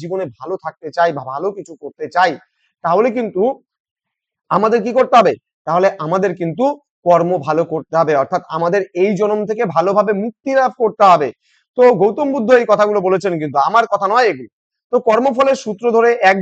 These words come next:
জন্ম থেকে পরজন্মে কিন্তু মানুষ যে দুঃখের ভার বয়ে বেড়ায়, তা থেকে মুক্তি লাভই হলো নির্বাণ। অর্থাৎ আমি জানি না যে আমি, আহ, শেষ জন্মে কি করে এসেছি, আমি হয়তো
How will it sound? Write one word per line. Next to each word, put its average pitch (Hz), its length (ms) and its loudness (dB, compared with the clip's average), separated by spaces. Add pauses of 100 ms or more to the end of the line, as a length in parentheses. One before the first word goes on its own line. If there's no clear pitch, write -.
জন্ম 220 180 -4 (100)
থেকে 220 140 0 (100)
পরজন্মে 214 520 -2
কিন্তু 208 180 -6 (100)
মানুষ 202 180 -2 (140)
যে 196 80 4 (460)
দুঃখের 247 400 0 (100)
ভার 202 160 6 (100)
বয়ে 196 220 2
বেড়ায়, 190 300 6 (360)
তা 190 80 4 (120)
থেকে 190 180 -10 (100)
মুক্তি 185 300 -10
লাভই 180 260 0
হলো 170 200 -2
নির্বাণ। 156 260 0 (380)
অর্থাৎ 185 220 -2 (120)
আমি 202 140 -2
জানি 190 300 2
না 202 60 2 (380)
যে 170 140 0
আমি, 196 120 0 (420)
আহ, 175 220 6 (280)
শেষ 220 140 2 (100)
জন্মে 202 340 0
কি 214 80 -6 (100)
করে 190 240 2
এসেছি, 180 280 -8 (640)
আমি 202 180 2
হয়তো 214 260 2